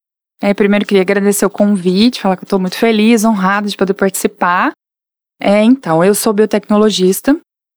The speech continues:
eu sou formada aqui na ufo, né, eu, no curso de biotecnologia lá do ibtec, e fiz mestrado e doutorado em genética e bioquímica também lá no ibtec, tudo aqui na ufo, no, no campus de Uberlândia.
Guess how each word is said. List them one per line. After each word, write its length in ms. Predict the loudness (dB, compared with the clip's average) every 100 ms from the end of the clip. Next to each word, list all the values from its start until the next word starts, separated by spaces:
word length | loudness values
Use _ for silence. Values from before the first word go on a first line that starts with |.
| _ -2
eu 160 | -2
sou 120 | -2
formada 300 | -4 -2 -2
aqui 140 | -2 0
na 120 | 0
ufo, 460 | 0 0 -2 0 0
né, 280 | 2 2
eu, 180 | 2 0 -4
no 140 | -8 -6
curso 220 | -6 -2
de 40 |
biotecnologia 800 | -2 -2 -4 0 2 2 2 2
lá 140 | 2 0
do 100 | 0
ibtec, 760 | 0 -2 0 0 0 0 0 _ _ _
e 100 | -2
fiz 240 | 0 2 2
mestrado 460 | 2 0 -2 -2
e 20 | -2
doutorado 500 | -2 0 0 -2 -2
em 60 |
genética 400 | -2 -2 -4 -2
e 20 |
bioquímica 680 | 0 0 0 0 2 2 -2
também 400 | 2 2 2 2
lá 140 | 2
no 80 | 2
ibtec, 440 | 2 0 -2 -10 -10 -20 _ _ _ -6
tudo 160 | 0 0
aqui 140 | 2
na 160 | 2 0
ufo, 180 | 0
no, 240 | 0 2 2
no 120 | 0
campus 280 | 0 -4 0
de 120 | 0
Uberlândia. 520 | 2 2 0 -2 -12